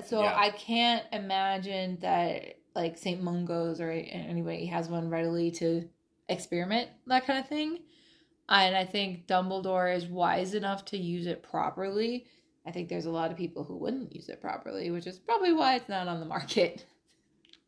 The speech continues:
Speaker 1: Much as I want one, gosh darn it. That and a time turner. If I had a time turner, I could get through my grading so much faster.
Speaker 2: So you want these objects
Speaker 1: <laughs>
Speaker 2: that can be useful, but can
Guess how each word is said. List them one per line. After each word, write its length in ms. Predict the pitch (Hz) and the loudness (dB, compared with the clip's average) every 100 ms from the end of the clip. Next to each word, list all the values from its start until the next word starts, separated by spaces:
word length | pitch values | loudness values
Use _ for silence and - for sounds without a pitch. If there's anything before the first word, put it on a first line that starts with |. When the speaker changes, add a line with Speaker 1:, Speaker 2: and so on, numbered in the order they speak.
| - | 8
Speaker 1:
Much 300 | 285 349 392 | 12 12 10
as 80 | 330 | 10
I 220 | 330 330 | 12 10
want 400 | 262 320 330 254 226 | 12 12 12 10 8
one, 260 | 226 202 | 8 6
gosh 300 | 190 214 - - | -2 -4 -8 -10
darn 140 | 208 - - | -10 -8 -10
it. 180 | - - - - - - | -12 -16 -20 -20 2 10
That 240 | 311 339 | 12 12
and 100 | 349 | 10
a 20 | - | 10
time 340 | 285 294 294 | 10 10 6
turner. 480 | 285 226 202 185 - | 2 2 2 0 -2
If 140 | 214 | 2
I 140 | 233 254 | 8 10
had 200 | 277 254 | 10 8
a 40 | |
time 260 | 269 233 226 | 6 6 4
turner, 340 | 233 190 185 202 | -2 -2 0 0
I 140 | 214 | 0
could 180 | 277 233 | 0 2
get 180 | 247 220 | 0 0
through 120 | 208 | -2
my 120 | 202 | -2
grading 440 | 190 202 196 180 - | 0 0 0 -2 -6
so 360 | - 254 285 | 6 10 12
much 260 | 254 269 - | 10 6 8
faster. 340 | 226 226 214 | 10 10 10
Speaker 2:
So 60 | 185 | 10
you 180 | 180 196 | 10 8
want 320 | 240 247 190 | 6 4 6
these 180 | 202 175 | 6 8
objects 640 | 160 175 131 123 95 - | 10 10 10 6 4 6
Speaker 1:
<laughs> 120 | 311 | 6
Speaker 2:
that 640 | - - - 170 180 - - | 10 8 12 10 10 6 -6
can 400 | - 208 247 240 | 8 10 10 10
be 80 | 214 | 10
useful, 580 | 185 190 240 - 131 | 10 8 6 4 2
but 160 | 120 139 | 2 2
can 160 | 165 | 2